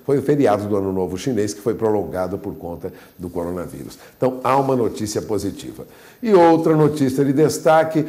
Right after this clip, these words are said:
você terá mais detalhes ao longo da nossa programação, é que o governador de São Paulo, Jo-, João Dória,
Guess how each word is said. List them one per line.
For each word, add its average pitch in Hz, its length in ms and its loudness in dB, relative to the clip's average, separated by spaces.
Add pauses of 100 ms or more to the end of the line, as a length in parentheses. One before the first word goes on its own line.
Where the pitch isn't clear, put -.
(140)
você 117 180 0
terá 127 220 2
mais 117 220 0
detalhes 107 400 0
ao 101 80 0
longo 98 160 -2
da 98 100 2
nossa 98 220 -2
programação, 120 640 0 (220)
é - 80 -2
que - 100 -2
o 139 40 6
governador 131 580 4
de 113 120 0
São 113 220 0
Paulo, 98 440 2
Jo-, 78 200 -10 (320)
João 117 200 0
Dória, 127 480 6